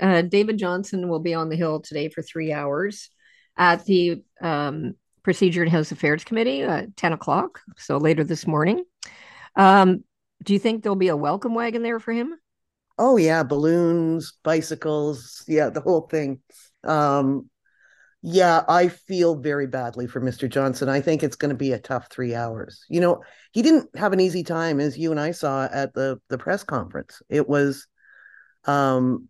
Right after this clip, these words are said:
Speaker 2: it was tough, and he's, uh, he's had a, a rough couple of weeks. So I don't think today is gonna be any easier. And I do think, you know, we may have talked about this. So far,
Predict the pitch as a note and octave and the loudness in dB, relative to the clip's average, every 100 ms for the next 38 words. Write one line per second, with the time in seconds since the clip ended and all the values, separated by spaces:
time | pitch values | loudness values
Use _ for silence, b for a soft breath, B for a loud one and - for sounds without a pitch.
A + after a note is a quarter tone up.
0 | - C#3 - D3 - G3+ F3+ C3+ C3+ B2+ | -4 -2 -2 -6 -2 -2 0 -2 -2 -4
1 | - C#3+ C#3+ C3 B2 C#3 C3+ C3+ C3 - | -8 -2 -2 -2 -4 -4 -2 -2 -2 -6
2 | _ b b b b b - E3+ E3+ E3+ | _ b b b b b -6 -4 0 0
3 | D3 - D3 D3+ D3 - D#3+ D3 C3 D3 | 0 -2 0 0 0 -4 -6 -6 -4 -2
4 | D#3+ A#2 - D3+ C3+ C3+ D3 D#3+ F3+ E3+ | -4 -6 -6 -2 0 0 2 4 4 2
5 | - D#3 D3 - C#3+ C#3+ D3 D3 C#3 C#3 | -2 -6 -6 -8 -4 -2 -2 -4 -4 -2
6 | B2 C#3 B2 C#3 C#3 D3 D#3+ G3 F#3+ _ | -2 -2 -2 -4 -4 -4 -4 -6 -10 _
7 | b b b b D#3 D#3+ D#3 D3+ C3+ D3+ | b b b b -2 2 2 2 2 2
8 | C3+ B2+ D#3 E3 D#3+ - C3+ C3+ C3 - | 0 -2 2 2 0 -4 -4 -4 -8 -14
9 | - _ - C#3+ C3 B2 - - D3 C#3 | -18 _ -10 -4 -4 -4 -8 -14 -10 -4
10 | C#3 A2+ - C#3 D#3 C3 A2+ F#2+ G#2+ G#2 | -4 -4 -2 -2 -2 -4 -4 -4 -6 -8
11 | b b b b b b b b _ _ | b b b b b b b b _ _
12 | _ _ _ - - A#3 C4 B3+ F#3 D3+ | _ _ _ -8 2 4 4 2 2 4
13 | C#3+ E3 | 4 2